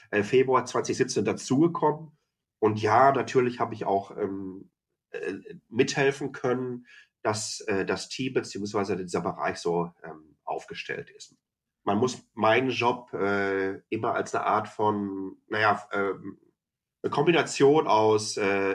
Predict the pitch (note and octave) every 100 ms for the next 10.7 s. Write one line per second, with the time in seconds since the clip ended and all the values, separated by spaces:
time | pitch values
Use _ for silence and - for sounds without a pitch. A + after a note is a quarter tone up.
0 | - C#3+ D3+ D3 C#3+ - B2+ B2+ A2+ A#2
1 | - A#2+ G#2+ G#2+ A2 - G#2+ A#2 A#2+ A2+
2 | G2+ - G#2 F#2+ - G2 A#2 G2 F#2+ -
3 | F2 F2 F2 - - - _ _ _ _
4 | _ _ - G#2+ D3 - - A2+ G#2+ A2
5 | - - G2 G2 F#2+ G2 - G2 A2 -
6 | A#2 G#2+ G#2 F#2+ E2+ A#2+ C#3+ D3+ C#3 B2+
7 | C3 B2+ B2 A#2+ - _ _ _ _ _
8 | _ _ _ _ _ _ - B2+ A2+ -
9 | A#2 C3+ B2 A2 C3 - A2+ A#2 A#2 A2
10 | - - A#2+ A2 G#2+ G#2+ -